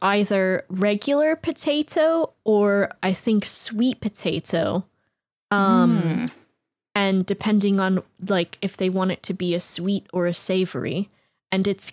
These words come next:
Speaker 1: cubed potato that is stuck into the batter of the corn dog and then fried that way. So it looks very much like, I would say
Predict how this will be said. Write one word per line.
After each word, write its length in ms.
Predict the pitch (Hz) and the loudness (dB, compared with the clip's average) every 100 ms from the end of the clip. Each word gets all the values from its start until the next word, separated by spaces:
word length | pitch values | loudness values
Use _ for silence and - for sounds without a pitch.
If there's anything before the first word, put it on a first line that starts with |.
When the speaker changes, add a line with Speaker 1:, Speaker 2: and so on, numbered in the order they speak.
| - | -8
Speaker 1:
cubed 680 | - - 262 285 - - - _ | -6 -2 0 0 -4 -14 -18 _
potato 840 | 254 233 - 233 233 - 147 90 226 _ _ _ _ | -4 -4 0 0 0 -4 -4 -4 -4 _ _ _ _
that 280 | 196 196 - | -2 0 0
is 320 | 208 202 - - | 0 0 -4 -10
stuck 600 | - - - 254 262 - - | -8 -6 -4 0 -2 -2 -4
into 280 | 226 226 226 | 0 0 -2
the 120 | 214 | -4
batter 720 | 190 196 202 - - - 185 - _ _ _ - | -2 0 0 -2 -4 -4 -4 -8 _ _ _ -6
of 220 | 185 - | -6 -4
the 260 | 196 185 175 | -2 0 -2
corn 380 | - - 233 240 | -6 -2 2 2
dog 500 | 220 71 87 90 - - _ _ _ _ - | 0 -2 -2 -2 -6 -16 _ _ _ _ -2
and 160 | 202 202 | 0 2
then 200 | 196 190 | 2 0
fried 540 | - - 202 208 214 | -4 -2 0 2 2
that 480 | 196 190 196 - - | -2 -2 -2 -2 -4
way. 360 | 156 104 104 - | -2 -2 -4 -8
So 280 | - - 220 | -4 0 0
it 140 | 220 | 0
looks 480 | 240 247 330 - - - | 0 0 0 -4 -6 -6
very 400 | 202 208 233 262 | -2 0 2 2
much 480 | 226 - - - | 2 0 -4 -4
like, 380 | 185 180 175 - - _ _ - - _ _ _ - | -2 -2 -2 -8 -20 _ _ -20 -20 _ _ _ -4
I 60 | 240 | 0
would 160 | 294 - | 0 0
say 160 | 403 | 2